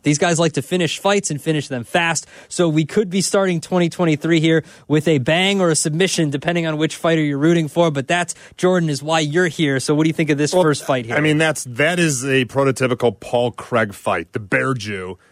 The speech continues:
Speaker 2: Uh, he either gets a finish in the first round, he either gets finished in the first round, or he has a lethargic three-round fight. I mean, that's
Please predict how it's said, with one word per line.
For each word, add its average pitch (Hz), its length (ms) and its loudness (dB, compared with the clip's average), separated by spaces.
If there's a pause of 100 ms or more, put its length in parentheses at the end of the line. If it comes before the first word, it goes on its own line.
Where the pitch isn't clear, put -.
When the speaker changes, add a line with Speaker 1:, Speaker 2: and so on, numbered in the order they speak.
(120)
Speaker 2:
Uh, 107 180 0
he 175 360 -4
either 131 340 2 (180)
gets 147 280 -2
a 175 80 2
finish 135 680 -2 (240)
in 151 180 4
the 151 100 2
first 131 360 -2
round, 98 460 -4 (320)
he 151 220 2
either 120 180 2
gets 110 480 -4
finished 123 560 -2 (180)
in 135 200 2
the 120 80 2
first 117 280 -4
round, 110 380 -2
or 131 240 4
he 127 160 2
has 123 180 2
a 117 60 -6
lethargic 117 720 -2
three-round 113 640 -2
fight. 90 340 -12
I - 40 -20
mean, 117 100 -6
that's 147 320 0